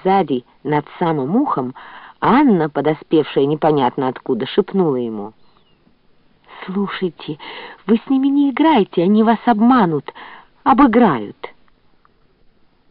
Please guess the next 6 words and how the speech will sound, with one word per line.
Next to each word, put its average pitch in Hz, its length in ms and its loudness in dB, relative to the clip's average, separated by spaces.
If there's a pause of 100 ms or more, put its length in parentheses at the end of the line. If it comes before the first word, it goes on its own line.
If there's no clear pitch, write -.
(180)
Анна 214 320 2
глядела 208 500 2
на 208 120 4
Никиту 190 520 0
круглыми, 175 640 0
без 156 160 0